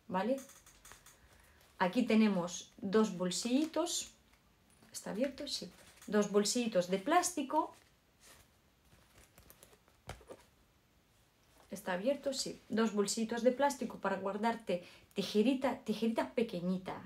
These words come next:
especial para punto de cruz. O dedal o, o enhebrador, cosas, cosas pequeñitas que están sueltas, por ejemplo, y las dejas aquí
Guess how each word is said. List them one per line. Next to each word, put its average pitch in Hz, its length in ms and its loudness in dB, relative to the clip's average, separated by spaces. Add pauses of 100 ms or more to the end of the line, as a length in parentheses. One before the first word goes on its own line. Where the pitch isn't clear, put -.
especial 226 640 -2
para 185 240 -2
punto 214 280 0
de 175 140 -6
cruz. 170 380 -2 (600)
O 208 920 6 (420)
dedal 190 560 2 (140)
o, 175 960 2 (1200)
o 196 100 4
enhebrador, 185 720 2 (800)
cosas, - 540 -4 (160)
cosas 254 280 2
pequeñitas 294 640 4
que 185 200 -4
están 214 260 0
sueltas, 294 560 0
por 254 120 -6
ejemplo, 262 560 2
y 233 80 -2
las 175 180 -2
dejas 226 320 -2
aquí 330 340 0